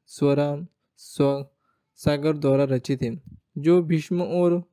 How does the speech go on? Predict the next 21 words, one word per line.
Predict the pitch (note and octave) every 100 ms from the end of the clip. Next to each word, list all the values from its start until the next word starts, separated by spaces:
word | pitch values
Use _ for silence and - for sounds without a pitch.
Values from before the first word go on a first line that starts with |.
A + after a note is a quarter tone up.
| _ _ _ _ _ _
उस्ताद | C#3+ C3+ - D#3 D#3 E3 - _ _ _ _ _ -
के | D3+
रूप | D3 C#3
में | D3 D3
नि-, | C#3+ C#3+ C#3+ C#3 _ _
नितिन | C3+ C#3 C#3 E3
के | D3+ D#3
साथ | - D3 D3 - _
उनका | C#3 C3+ C3+ C#3+ D3 - _ -
तीसरा | C#3 - D#3+
सहयोग | - C#3 C#3 D3
है। | B2+ A2 - _ _ _ _ _ _ -
ऑडियो | D#3 E3+ F#3+ F#3+ F#3+
अति-, | D#3+ - E3+ E3 - -
आदित्य | C#3+ D#3+ E3 - F3+ F3
म्यूजिक | D#3 D3 D3 D#3
द्वारा | C#3+ C#3 C#3+ C#3+ D3 D#3+ _ _ _ _ -
वितरित | C#3+ D#3+ D#3+ E3 -
किया | - D3 C#3
गया | C3 C3+
है। | C3